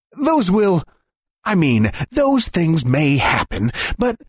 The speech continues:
sales and literary prizes are ephemeral, really. In the long run, what truly matters isn't just the test of time,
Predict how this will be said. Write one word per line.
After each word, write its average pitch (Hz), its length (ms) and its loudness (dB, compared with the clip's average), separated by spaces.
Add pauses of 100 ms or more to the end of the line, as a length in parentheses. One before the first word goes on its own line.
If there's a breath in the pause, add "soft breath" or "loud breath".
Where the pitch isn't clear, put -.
sales 202 720 0
and 170 220 2
literary 143 520 2
prizes 139 640 0
are 139 200 0 (520 loud breath)
ephemeral, 190 800 0
really. 139 480 2 (920 loud breath)
In 294 120 2
the 302 100 2
long 156 320 2
run, 147 380 2
what 226 320 -4
truly 285 500 2
matters 147 560 2 (100)
isn't 349 300 0
just 269 260 -2
the 185 140 -4 (100)
test - 380 -2
of - 180 -6
time, 98 540 -2